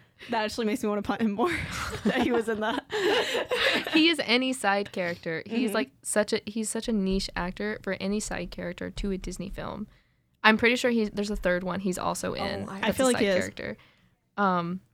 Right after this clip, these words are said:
Speaker 1: anyways.
Speaker 2: <laughs>
Speaker 1: My next person, and I feel like a lot of people are gonna agree with me on this, Mariah Carey.
Speaker 3: Mm.
Speaker 1: Now, here's my thing. I actually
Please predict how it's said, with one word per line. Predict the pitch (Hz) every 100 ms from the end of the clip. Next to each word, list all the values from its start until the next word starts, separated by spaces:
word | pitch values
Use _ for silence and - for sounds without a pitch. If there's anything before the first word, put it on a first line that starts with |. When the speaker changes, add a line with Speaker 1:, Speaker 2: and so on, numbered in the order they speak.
| _ _ _
Speaker 1:
anyways. | 196 202 - - - 240 247 320 302 - - 480 415 587
Speaker 2:
<laughs> | 349 - - - - - -
Speaker 1:
My | 208 202 208 202 202 - -
next | 196 185 - -
person, | 180 - 190 226 240 _ _ - - _ 208
and | 190 185 190 -
I |
feel | 208 214
like | 202
a | 180
lot | 175
of | 180
people | 190
are | 185
gonna | 190 190
agree | 190 196
with | 202
me | 208
on | 214
this, | 233 - - _ _ _ -
Mariah | 214 226 220 220 226
Carey. | - 247 214 190 185
Speaker 3:
Mm. | 233 240 226 214 - - -
Speaker 1:
Now, | 220 208 208
here's | 226 240 240
my | 233 220
thing. | 220 208 175 - - _ _ _ _ _ _ _ _ _ _ -
I | 220
actually | 214 - 226 226